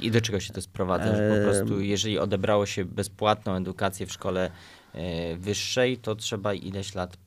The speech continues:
Speaker 1: pracować w kraju, tak?
Speaker 2: Tak. To jest taka też ciekawostka. Dla mnie to było szokiem, jak ja po raz pierwszy pojechałem na Białoruś jako student jeszcze w dwa tysiące drugim roku i dowiedziałem się od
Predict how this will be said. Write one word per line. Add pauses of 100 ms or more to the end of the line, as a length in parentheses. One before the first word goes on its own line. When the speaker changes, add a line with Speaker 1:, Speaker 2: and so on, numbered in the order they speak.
Speaker 1:
pracować
w
kraju,
tak?
Speaker 2:
Tak. (420)
To
jest
taka
też
ciekawostka. (340)
Dla
mnie
to
było
szokiem,
jak
ja
po
raz
pierwszy
pojechałem
na
Białoruś
jako
student
jeszcze (480)
w
dwa
tysiące
drugim
roku
i
dowiedziałem
się
od